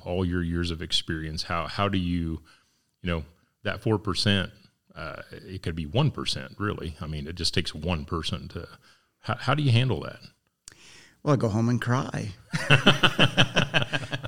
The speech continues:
Speaker 2: No, as Mike said, I mean, we all let that bother us more than we should. Uh, we live in a society where the haters gotta hate,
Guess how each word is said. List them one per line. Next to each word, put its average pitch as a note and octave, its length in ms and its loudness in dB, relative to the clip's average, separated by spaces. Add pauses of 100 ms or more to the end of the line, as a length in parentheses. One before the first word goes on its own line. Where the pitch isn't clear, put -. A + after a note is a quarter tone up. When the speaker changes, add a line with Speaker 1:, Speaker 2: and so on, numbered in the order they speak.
(1000)
Speaker 2:
No, F3+ 140 8
as C#3+ 100 8
Mike A#2+ 240 6
said, A2 300 4
I F#2+ 80 -2
mean, G2 160 -2
we G#2+ 100 0
all A#2 220 2
let A2+ 220 -2
that A2+ 200 -2
bother A2+ 360 0
us G#2 180 -2
more A#2 220 2
than G#2 180 -2
we G2 80 -4
should. B2 540 0 (600)
Uh, G2 400 -4
we G#2+ 220 4
live A#2+ 220 6
in A2+ 100 4
a A2+ 80 2
society A2+ 680 4
where G#2 320 0
the G#2 440 0
haters G#2+ 500 2
gotta A2 240 2
hate, A2+ 460 2